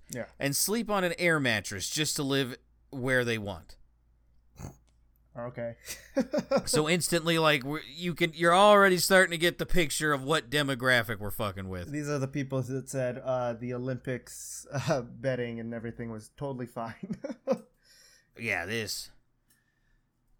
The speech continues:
Speaker 2: Yeah, I don't, I don't even know what the fuck to say.
Speaker 1: I, that's not, you guys need help. New York,
Speaker 2: Like,
Speaker 1: what
Speaker 2: you
Speaker 1: the
Speaker 2: can
Speaker 1: fuck?
Speaker 2: live around your city. You don't have to,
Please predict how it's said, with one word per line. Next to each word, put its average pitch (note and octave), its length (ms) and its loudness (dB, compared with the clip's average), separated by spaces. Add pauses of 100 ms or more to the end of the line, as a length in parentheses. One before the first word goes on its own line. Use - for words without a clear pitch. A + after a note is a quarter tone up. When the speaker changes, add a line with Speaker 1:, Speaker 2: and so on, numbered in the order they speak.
(140)
Speaker 2:
Yeah, G#2 360 0
I B2 60 2
don't, A2+ 200 -4 (120)
I C3+ 100 -4
don't A#2+ 160 0
even F#2+ 180 -8
know F#2+ 120 -8
what F#2 140 -10
the F#2+ 80 -14
fuck F#2 240 -12
to F#2 100 -14
say. F#2 300 -8
Speaker 1:
I, G#2+ 360 -10 (800)
that's - 260 -8
not, B2+ 200 -8 (800)
you G3+ 80 -14
guys F#3+ 180 -2
need B2+ 140 -10
help. G2 320 -10 (160)
New E3 80 -10
York, F3 400 -6 (180)
Speaker 2:
Like, A#3 120 -4
Speaker 1:
what A#3 80 -4
Speaker 2:
you A#3+ 80 -4
Speaker 1:
the - 20 -14
Speaker 2:
can B3+ 100 -2
Speaker 1:
fuck? A#3+ 80 -4
Speaker 2:
live G3+ 140 0
around D3+ 480 -2
your C#3+ 80 -6
city. F#2+ 320 -6
You A#2+ 280 -8
don't D#3 180 -4
have D3+ 240 -4
to, A#2+ 340 -4